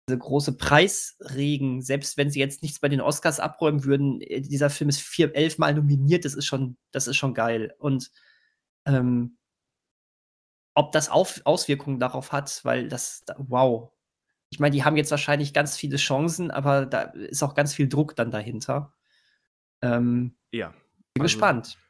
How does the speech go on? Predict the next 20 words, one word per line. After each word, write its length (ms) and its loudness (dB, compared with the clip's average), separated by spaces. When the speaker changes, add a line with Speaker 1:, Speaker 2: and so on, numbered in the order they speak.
Speaker 2:
also 180 -10
so 120 -6
ein, 120 -4
so 100 -8
ein 80 -6
Riesenerfolg, 760 -6
sowohl 440 -6
was, 260 -10
was, 320 -18
ähm, 400 -14
an 100 -8
der 80 -8
Kinokasse 560 -10
betrifft, 420 -14
als 180 -12
auch 120 -16
eben 220 -10
jetzt 200 -10
durch 120 -18
Filmpreise, 560 -12